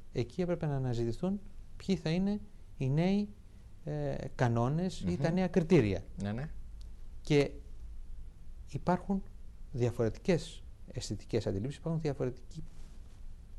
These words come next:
Speaker 1: τρόποι να κάνει κανείς ποίηση,
Speaker 2: Μμμ.
Speaker 1: οι οποίοι είναι απολύτως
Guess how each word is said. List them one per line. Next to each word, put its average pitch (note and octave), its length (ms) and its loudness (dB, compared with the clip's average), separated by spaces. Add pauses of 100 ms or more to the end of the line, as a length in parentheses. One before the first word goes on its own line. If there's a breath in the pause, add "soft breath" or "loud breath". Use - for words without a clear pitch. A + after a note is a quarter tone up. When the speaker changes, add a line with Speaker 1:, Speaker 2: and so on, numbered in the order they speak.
(200)
Speaker 1:
τρόποι F3 320 8
να G2 100 2
κάνει F#2+ 260 2
κανείς F#2+ 300 -4
ποίηση, F#2+ 560 2
Speaker 2:
Μμμ. F2 220 -2 (1040 loud breath)
Speaker 1:
οι C#3 100 2
οποίοι C#3 300 4
είναι G3 280 2
απολύτως - 600 2